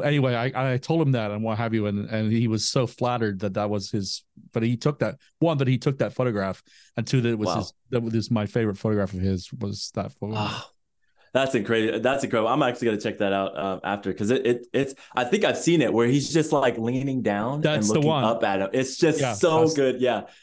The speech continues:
Speaker 1: Yeah.
Speaker 2: Yeah. You gotta be like Kobe, like, the greats, just, there's
Speaker 1: Yeah.
Speaker 2: something wrong with him in the head, like, something wrong with him 'cause, like, they don't care. They treat it literally like war. Like, the
Speaker 1: Yeah.
Speaker 2: way that they talk about it, the way that they go at it, it's,
Speaker 1: Yeah.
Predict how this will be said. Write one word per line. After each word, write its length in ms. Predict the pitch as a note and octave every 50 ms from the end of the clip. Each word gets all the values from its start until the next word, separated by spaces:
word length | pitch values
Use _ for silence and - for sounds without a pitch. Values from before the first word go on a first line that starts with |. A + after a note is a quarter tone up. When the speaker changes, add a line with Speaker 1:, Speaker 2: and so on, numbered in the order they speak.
| _
Speaker 1:
Yeah. 200 | - A2+ G#2 F#2+ F#2
Speaker 2:
Yeah. 280 | - D3 G3 - F2 - -
You 200 | - B2 D3 G#3
gotta 260 | G#3 B3+ A#3 F3 B2+
be 200 | - - A#2+ A#2
like 380 | A#2 A2 G#2 G2 G2 - - _ _ _ _ _ _ _ _
Kobe, 640 | _ - E3 F3+ F#3+ F3+ - F3 E3 D#3+ D#3+ D#3+ D#3 D#3 - _ _ - - - _ _ _ _ _ _ _ _ _ _ _
like, 260 | - B2+ A#2+ A#2 -
the 140 | A#2+ A#2+ C3+ B2
greats, 520 | - B2 B2+ C#3 C#3 A#2 G#2 - - -
just, 340 | - A#2+ A2+ - - - G#2
there's 200 | C3 C#3+ D#3 D3+
Speaker 1:
Yeah. 200 | D#3+ - - D#3
Speaker 2:
something 320 | A#2+ F3+ G#3+ - E3 C#3+ C3+ C3
wrong 240 | C3+ D#3 F#3+ G#3 F3
with 140 | D3 A#2
him 180 | G#2+ F#2+ F2+ - -
in 100 | - C#3 C#3+
the 60 | C#3
head, 160 | C#3 E3+ F3
like, 160 | D3 C#3 C#3 C#3
something 240 | F3+ G#3 A3+ F#3
wrong 220 | D#3+ E3+ F#3 A3 A#3
with 100 | F#3+ D#3
him 120 | C3+ A2+
'cause, 200 | - D3 C#3 B2+
like, 300 | C#3+ C#3 B2 B2 B2+ - _ _ _ _ _ _ _
they 120 | - C#3 D#3
don't 260 | D#3 D3 D3+ E3 D#3+
care. 360 | - C3 C#3 C3 G2+ - - -
They 80 | B2+ B2+
treat 220 | B2+ - D#3 D#3+
it 160 | D#3+ - -
literally 500 | A#2 A2+ A#2+ C#3+ C#3 - D#3+ D#3 C#3+ C3+
like 220 | B2+ B2 A#2+ A2+ A#2+
war. 320 | A2 G#2+ G2+ F#2+ E2 - _ _
Like, 300 | A2+ A2 G#2+ - G#2 -
the 60 | A#2+
Speaker 1:
Yeah. 60 | A2+
Speaker 2:
way 100 | C3 D3
that 120 | D#3 D#3 C#3+
they 120 | C#3 B2
talk 320 | B2 - B2+ B2 B2 - -
about 240 | G#2 G#2 G2+ G2
it, 180 | F#2+ F2 - -
the 80 | A2 A2
way 160 | A2+ A#2+ B2
that 80 | A#2+
they 80 | A#2 A#2
go 240 | G2+ F#2+ A#2 G#2+ G#2+
at 140 | G#2 G#2 G2+
it, 100 | - F2+
it's, 220 | G2+ - - -
Speaker 1:
Yeah. 160 | - A2+ G#2+